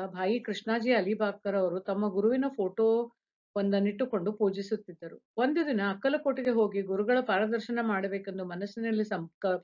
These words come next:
ಸಂಪರ್ಕ ಮಾಡಿಕೊಂಡರು. ಆದರೆ ಅಲ್ಲಿಗೆ ಹೋಗುವ ಮುನ್ನವೇ ಅಕ್ಕಲಕೋಟೆ ಮಹಾರಾಜರು ಕನಸಿನಲ್ಲಿ ಕಾಣಿಸಿಕೊಂಡು, "ಈಗ ನನ್ನ ವಿಶ್ರಾಂತಿ ಸ್ಥಳ ಶಿರ್ಡಿ, ನೀನು ಅಲ್ಲಿಗೆ ಬಂದು ಪೂಜೆ ಮಾಡು" ಎಂದರು. ಆಗ ಅವರು ತಮ್ಮ ನಿರ್ಧಾರವನ್ನು,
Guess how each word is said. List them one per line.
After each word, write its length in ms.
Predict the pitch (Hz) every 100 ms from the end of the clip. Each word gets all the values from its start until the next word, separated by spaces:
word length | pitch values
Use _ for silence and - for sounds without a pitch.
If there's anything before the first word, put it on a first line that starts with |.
| -
ಸಂಪರ್ಕ 380 | 202 202 233 240
ಮಾಡಿಕೊಂಡರು. 720 | 220 180 175 180 170 170 - _ _ _ _ _ -
ಆದರೆ 340 | 262 294 254 254
ಅಲ್ಲಿಗೆ 280 | 226 220
ಹೋಗುವ 400 | 233 220 214 285
ಮುನ್ನವೇ 380 | 294 247 220 233
ಅಕ್ಕಲಕೋಟೆ 560 | 220 214 247 254 262 269
ಮಹಾರಾಜರು 600 | 226 190 214 226 226 220
ಕನಸಿನಲ್ಲಿ 600 | 208 208 214 220 220 214
ಕಾಣಿಸಿಕೊಂಡು, 1120 | 208 185 196 196 - 196 196 175 165 220 254 _ _ _
"ಈಗ 200 | 262 294 226
ನನ್ನ 240 | 214 226 214
ವಿಶ್ರಾಂತಿ 500 | 208 196 240 277 254
ಸ್ಥಳ 260 | - 190 208
ಶಿರ್ಡಿ, 540 | 208 190 175 180 175 _ _ _ -
ನೀನು 280 | 294 269 226
ಅಲ್ಲಿಗೆ 340 | 208 247 285
ಬಂದು 280 | 254 214 233
ಪೂಜೆ 260 | 214 214
ಮಾಡು" 360 | 220 196 165 185
ಎಂದರು. 420 | 233 170 170 170 _ _ _ _
ಆಗ 220 | 226 294 320
ಅವರು 220 | 285 220
ತಮ್ಮ 240 | 233 220 226
ನಿರ್ಧಾರವನ್ನು, 1000 | 208 175 226 262 262 233 196 202 254